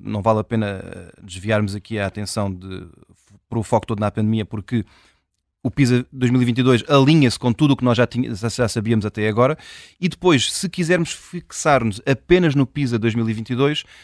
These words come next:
temos um, um, um, uma evidência que é, enfim, que, que é, que é relevante e que não pode também ser esquecida, que é,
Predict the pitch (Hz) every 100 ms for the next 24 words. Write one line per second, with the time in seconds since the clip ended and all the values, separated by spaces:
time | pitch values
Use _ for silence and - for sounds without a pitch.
0 | _ - 185 180 170 156 - 175 - 175
1 | - 156 151 139 120 120 127 127 135 -
2 | 151 147 139 110 - 123 - 202 - -
3 | - 107 107 - - 110 104 95 120 107
4 | 127 120 127 127 123 127 127 127 - 127
5 | - 131 135 120 - 120 98